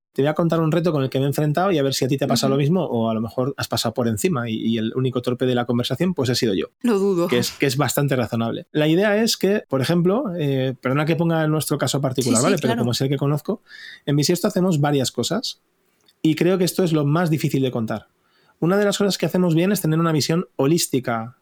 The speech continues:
Speaker 1: completa de lo que es el proyecto y entendemos la parte de branding, la parte de diseño, la parte de marketing, la parte de producto digital.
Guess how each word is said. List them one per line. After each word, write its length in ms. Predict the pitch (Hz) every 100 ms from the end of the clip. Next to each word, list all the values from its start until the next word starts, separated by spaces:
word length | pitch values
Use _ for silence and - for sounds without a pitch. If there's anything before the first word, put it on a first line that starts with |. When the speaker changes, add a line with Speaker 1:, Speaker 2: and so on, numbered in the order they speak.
| _
Speaker 1:
completa 680 | 131 127 127 170 160 185 175
de 80 |
lo 100 | 131
que 60 | 127
es 100 | 127
el 80 | 135
proyecto 400 | 131 123 120 120
y 80 | 120
entendemos 520 | 117 127 139 127 127
la 120 | 131
parte 220 | 127 127
de 120 | 156
branding, 380 | 160 165 160 160
la 160 | 143 113
parte 240 | 110 -
de 120 | 135 143
diseño, 520 | 160 143 143 143 139
la 140 | 120
parte 300 | 107 107 123
de 100 | 123
marketing, 580 | 131 135 135 135 139 135
la 160 | 131 113
parte 300 | 110 120 123
de 400 | 123 131 - -
producto 340 | 127 127 127 135
digital. 460 | 131 117 - 90